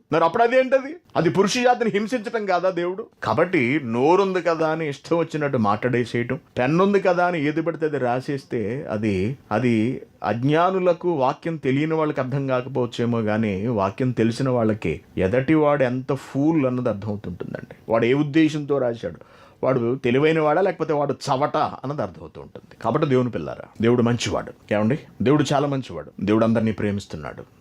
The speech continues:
ఆయన బిడ్డలకు, ఆయన బిడ్డలు ఆయనకు రెండు కళ్ళు అండి. ఆయన బిడ్డలు, స్త్రీ పురుషులిద్దరూ కూడా, కుమార్తె, కుమారుడు, రెండు కళ్ళు ఆయనకు. ఒకటి ఎక్కువ కాదు, ఒకటి తక్కువ కాదు, ఎప్పుడూ సమానమే.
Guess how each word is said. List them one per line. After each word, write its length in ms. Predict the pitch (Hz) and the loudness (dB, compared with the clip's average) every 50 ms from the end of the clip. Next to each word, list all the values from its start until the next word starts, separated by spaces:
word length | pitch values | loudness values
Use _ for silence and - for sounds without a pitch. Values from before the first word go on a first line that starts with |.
| _ - - | _ -8 -4
ఆయన 160 | 95 101 104 101 | -4 -2 0 0
బిడ్డలకు, 680 | 90 110 113 151 180 196 185 180 180 160 151 165 - - | 0 2 2 4 2 2 2 2 0 0 0 -2 -2 -2
ఆయన 160 | 202 208 104 | -2 -2 -2
బిడ్డలు 480 | 95 113 120 135 196 214 196 170 170 160 | -2 -2 0 0 0 2 0 0 0 0
ఆయనకు 240 | 135 135 135 127 120 | -2 -2 -4 -4 -2
రెండు 200 | 113 117 135 143 | -2 -2 -2 0
కళ్ళు 320 | - 139 131 156 170 170 | 0 0 0 2 2 0
అండి. 460 | 151 113 90 92 120 123 98 - - - - | -2 -2 -4 -6 -6 -6 -6 -10 -8 -6 -4
ఆయన 180 | 95 104 110 | -2 0 2
బిడ్డలు, 420 | 104 107 107 117 - - 208 165 110 - - - | 2 0 0 2 2 2 2 2 -2 -4 -10 -20
స్త్రీ 260 | - - - 156 190 | -14 -8 -6 -6 -6
పురుషులిద్దరూ 600 | 185 180 190 190 - 196 185 175 156 180 220 262 262 | -2 -4 -4 -4 -2 -2 -2 0 0 0 0 0 0
కూడా, 340 | 202 202 196 185 - - - - _ _ _ | -2 -2 -4 -4 -4 -8 -14 -20 _ _ _
కుమార్తె, 460 | - 104 120 139 156 151 - 170 180 | -6 -2 -2 0 -2 -2 -2 -2 -2
కుమారుడు, 480 | - - 143 147 165 175 175 165 127 - - - | -2 -2 -4 -2 -2 -2 -4 -6 -10 -14 -14 -10
రెండు 280 | 98 107 104 113 120 | -8 -8 -6 -6 -6
కళ్ళు 480 | 113 - - 123 120 131 131 131 120 104 | -8 -4 -2 0 0 2 0 0 -2 -2
ఆయనకు. 360 | 90 85 82 76 - - - _ _ _ _ _ - | -6 -8 -10 -14 -20 -20 -20 _ _ _ _ _ -14
ఒకటి 260 | 92 - 107 107 127 | -10 -8 -4 -4 -4
ఎక్కువ 320 | 127 - - 151 147 143 | -4 0 0 2 2 2
కాదు, 260 | 139 143 135 131 139 | 2 0 -2 -2 -2
ఒకటి 260 | 143 123 117 113 107 107 - | -2 -2 -2 -4 -6 -8 -8
తక్కువ 320 | 104 - - 92 90 85 | -10 -8 -8 -10 -12 -12
కాదు, 440 | - - - - - - _ - 92 | -12 -14 -16 -16 -16 -20 _ -4 -2
ఎప్పుడూ 280 | 104 - - 107 101 92 | -2 0 0 -2 -2 0
సమానమే. 840 | - - 85 80 78 73 73 73 71 73 71 67 65 - - | 0 -2 -2 -2 -2 -2 -4 -4 -4 -4 -4 -6 -8 -10 -12